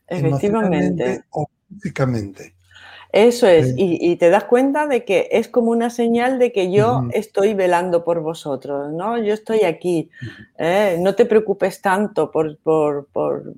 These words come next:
Speaker 2: no te preocupes tanto porque estoy aquí cuidando de, de vosotros, ¿no? Son sincronías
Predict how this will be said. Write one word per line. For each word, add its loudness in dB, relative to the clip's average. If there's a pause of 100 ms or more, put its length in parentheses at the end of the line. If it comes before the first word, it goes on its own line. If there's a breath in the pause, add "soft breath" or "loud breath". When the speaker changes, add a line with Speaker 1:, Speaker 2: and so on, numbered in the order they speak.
(140)
Speaker 2:
no -2
te 2
preocupes 0
tanto 2
porque 0
estoy 2
aquí 0
cuidando 2
de, 0
de 2
vosotros, -2
¿no? -4 (340 loud breath)
Son 0 (300 loud breath)
sincronías 2